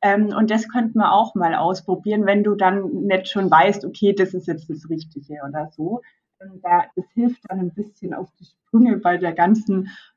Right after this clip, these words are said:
Öleauswahl. <laughs> Genau. Und dann, ähm, natürlich im Immobilienbereich jetzt ist es relativ unüblich, dass man die Öle überhaupt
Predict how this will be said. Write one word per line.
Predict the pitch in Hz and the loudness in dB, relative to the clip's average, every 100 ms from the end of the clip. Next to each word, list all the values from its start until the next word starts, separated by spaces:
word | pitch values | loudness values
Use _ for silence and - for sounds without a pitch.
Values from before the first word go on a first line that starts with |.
| _ 247 | _ 6
Öleauswahl. | 233 277 277 - 170 247 - 175 175 190 226 | 8 10 8 4 2 0 0 6 6 8 6
<laughs> | - 220 214 220 220 359 349 294 - | 4 2 2 2 -2 -8 -12 -14 -2
Genau. | 277 262 160 143 139 - - _ | 6 6 6 4 0 -4 -18 _
Und | 226 208 | 4 6
dann, | 190 208 254 - | 4 2 2 2
ähm, | 220 226 220 | 4 8 8
natürlich | 214 214 247 247 254 - | 6 0 0 0 0 -4
im | 202 196 | -6 -4
Immobilienbereich | 208 185 - 233 302 277 226 208 233 - | -6 -6 2 4 6 4 2 2 2 0
jetzt | 240 226 _ | -6 -8 _
ist | 220 | -20
es | 208 - - | -18 -14 -4
relativ | 202 208 - 190 - | 2 2 0 -12 -10
unüblich, | - 247 240 220 214 202 220 | 0 2 4 0 0 -2 -2
dass | 190 - | -6 -6
man | 190 185 | -4 -4
die | 180 | -6
Öle | 160 196 196 | -6 -4 -2
überhaupt | - 165 180 175 180 | -2 -6 -8 -8 -10